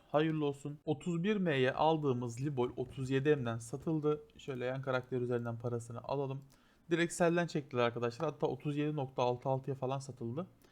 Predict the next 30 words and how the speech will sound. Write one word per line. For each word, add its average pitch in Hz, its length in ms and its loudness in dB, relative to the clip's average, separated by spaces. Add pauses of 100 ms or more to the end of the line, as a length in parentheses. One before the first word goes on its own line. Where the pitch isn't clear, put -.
Altı 139 280 10
yüz 170 80 6
beş 185 140 6
M 160 100 4
karşılığında 156 480 6
göğüslük 143 460 2
ve 147 100 6
donluk 143 360 2
rep 135 220 4
bir 143 80 0
Mithril 139 300 2
alıyoruz. 123 520 4
İkisine 127 460 -4
de 120 60 0
X 123 140 -4
on 120 100 0
iki 117 220 -6
basılı. 143 400 2 (420)
Arkadaşlar 123 540 4
hayırlı 151 400 4
uğurlu 151 180 4
olsun. 151 280 -2
Az 185 140 4
önce 165 300 4
aldığımız 160 640 -2 (100)
artı 135 540 2 (840)
yedi 117 440 0
dual, 123 280 6 (400)
e, 113 280 -8
şöyle 117 440 -2